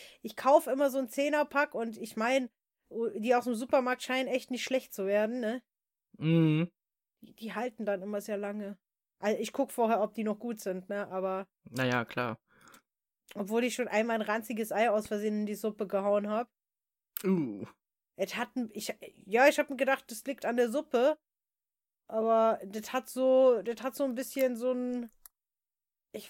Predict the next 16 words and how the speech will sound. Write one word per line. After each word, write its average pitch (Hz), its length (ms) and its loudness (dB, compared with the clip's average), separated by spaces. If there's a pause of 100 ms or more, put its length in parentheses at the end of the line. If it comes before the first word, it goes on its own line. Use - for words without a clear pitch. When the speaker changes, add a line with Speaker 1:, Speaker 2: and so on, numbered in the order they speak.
Speaker 1:
weiß 320 360 2
nicht, 214 220 0
so 247 80 -6
einen 233 80 -6
zitronigen 262 640 0
Geschmack - 560 -2
<laughs> - 0 -
gehabt. 330 440 8
Speaker 2:
<laughs> - 1120 2
Zitronik, 220 460 6
das 147 120 6
klingt 247 220 4
jetzt - 160 0
wieder 170 140 6
erstmal 131 320 4
lecker. 185 360 6